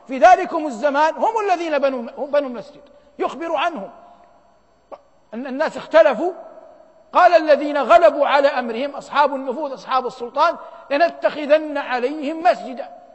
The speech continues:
فالله يخبرنا بأمر قد وقع، واضح هذا؟ ثم يأتي بعد ذلك ثلاثة أحوال،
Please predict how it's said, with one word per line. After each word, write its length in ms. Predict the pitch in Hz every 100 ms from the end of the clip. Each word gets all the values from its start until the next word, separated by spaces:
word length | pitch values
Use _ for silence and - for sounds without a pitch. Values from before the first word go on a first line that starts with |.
| _
فالله 260 | 277 311 349
يخبرنا 460 | 349 226 339 339 294
بأمر 440 | 302 349 339 320
قد 200 | - 294
وقع، 320 | 359 349 - - - - - - _ _ _
واضح 280 | 233 339 339
هذا؟ 600 | 285 269 302 311 330 - - - - -
ثم 220 | 277 330
يأتي 460 | 339 415 427 - 320
بعد 220 | 302 277
ذلك 440 | 262 269 233 254 254 -
ثلاثة 420 | 254 311 175 240 170
أحوال، 320 | 208 185